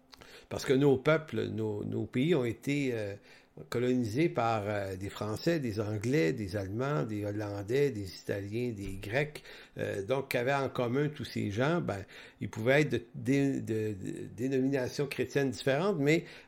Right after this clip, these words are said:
euh, il y avait un point en commun, la croix, le Christ, la présence, Dieu, tout ça, ça fait partie,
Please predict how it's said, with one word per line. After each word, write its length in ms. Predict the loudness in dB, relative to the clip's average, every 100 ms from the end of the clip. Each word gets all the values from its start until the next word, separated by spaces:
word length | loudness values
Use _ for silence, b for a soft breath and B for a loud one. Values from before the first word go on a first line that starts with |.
| -2
euh, 220 | 0 2
il 60 | 2
y 60 |
avait 120 | 2 2
un 120 | 2
point 220 | 2 2
en 40 |
commun, 420 | 2 0 0 0 0
la 160 | -2
croix, 380 | -6 -2 2 2
le 140 | 2
Christ, 440 | -2 -2 0 0 -4
la 80 | -6
présence, 720 | -2 0 0 0 -2 -4 -8
Dieu, 340 | -2 0 0
tout 140 | -4 -4
ça, 100 | -2
ça 120 | -2
fait 180 | -4 -4
partie, 680 | -4 -8 -10 -12 -6 -4